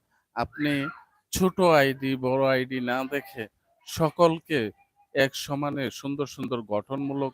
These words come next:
কমেন্ট করতে হবে। সবাইকে যদি ভালোবাসা দিতে হবে এবং ভালোবাসার মাধ-, মধ্যে দিয়েই কিন্তু আপনি এগিয়ে যাবেন। আপনি একটি, এ, YouTube চ্যানেলের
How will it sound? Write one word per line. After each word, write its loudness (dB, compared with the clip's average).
কমেন্ট 0
করতে -8
হবে। -4
সবাইকে -2
যদি -2
ভালোবাসা 4
দিতে -6
হবে 0
এবং 2
ভালোবাসার 0
মাধ-, -2
মধ্যে -2
দিয়েই 0
কিন্তু -4
আপনি -6
এগিয়ে -2
যাবেন। -4
আপনি 0
একটি, -4
এ, -2
YouTube 0
চ্যানেলের 4